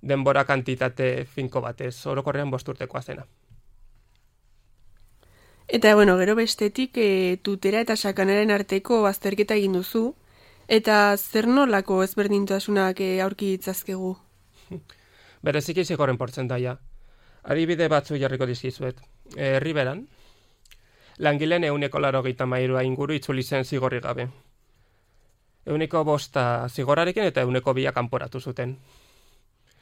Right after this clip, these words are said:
Speaker 1: Eta ez, eta ez zen sindikatuek indarra handia zutelako. Castejonen esaterako trenbideko langileen erdia gutxienez militantzia bat zuen. Mm, gero Lodosa eta Mendabian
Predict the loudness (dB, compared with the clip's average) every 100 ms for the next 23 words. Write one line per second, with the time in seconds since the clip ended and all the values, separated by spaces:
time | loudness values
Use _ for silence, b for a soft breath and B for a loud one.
0 | b -12 -4 0 0 -2 -6 -8 0 0
1 | 0 -2 0 -2 -4 -8 -8 -6 -6 -4
2 | -6 -6 -4 -2 -2 -2 -4 -4 -8 -8
3 | -8 -6 -6 -6 -4 -2 0 -2 -2 0
4 | -2 -2 -2 -2 -2 -4 -4 -2 -2 -2
5 | -2 -2 -2 -4 -6 -12 _ -4 -2 -2
6 | -6 -4 -6 -6 -6 -6 -4 -4 -6 -6
7 | -10 -10 _ -8 -8 -6 -8 -8 -14 _
8 | _ _ _ _ _ _ _ _ _ _
9 | _ B B B B B B B B B
10 | B -10 -6 -4 -2 -2 0 0 0 -2
11 | -2 -2 -2 -2 -2 -4 -8